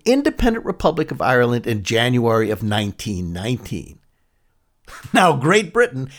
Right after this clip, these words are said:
is not thrilled and refuses to recognize the new state, which cleverly tries to leverage the Paris Peace Conference to gain international recognition. Smart.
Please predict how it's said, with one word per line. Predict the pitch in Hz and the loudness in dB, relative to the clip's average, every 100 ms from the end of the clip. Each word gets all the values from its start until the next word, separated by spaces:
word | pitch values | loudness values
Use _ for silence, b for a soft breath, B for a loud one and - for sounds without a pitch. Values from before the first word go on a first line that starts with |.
| B - | B 0
is | 156 139 - - | 2 2 -8 -12
not | 92 147 147 123 - _ | -4 0 2 0 -8 _
thrilled | - 135 156 80 - - b b b | -10 -2 0 0 -6 -16 b b b
and | 190 196 | 0 4
refuses | 190 190 - 208 277 269 262 | 4 2 2 2 4 0 0
to | 220 | 0
recognize | 180 185 - - 151 139 | 2 -2 -2 -2 0 0
the | 143 | 2
new | 135 156 | 2 2
state, | - - 220 123 B B | 0 2 2 0 B B
which | - 254 - - - | 0 0 0 -16 -14
cleverly | - 160 285 359 220 101 113 185 _ _ b b | -2 2 4 4 2 2 -4 -8 _ _ b b
tries | - 240 285 262 | -2 2 2 2
to | 196 | 2
leverage | 151 147 262 165 - | 4 4 4 0 0
the | 160 | -4
Paris | - 185 190 - | 0 2 2 0
Peace | - 285 | 0 0
Conference | - 156 135 175 220 | 0 -2 0 0 -2
to | - 226 | -4 -2
gain | 135 120 139 139 | -2 -2 -4 -2
international | 139 131 98 95 120 | 0 0 -2 -6 -6
recognition. | 107 123 160 165 294 - - - _ _ | -2 -2 -2 -4 -2 -2 -6 -8 _ _
Smart. | - - 392 - | -16 -8 -6 -8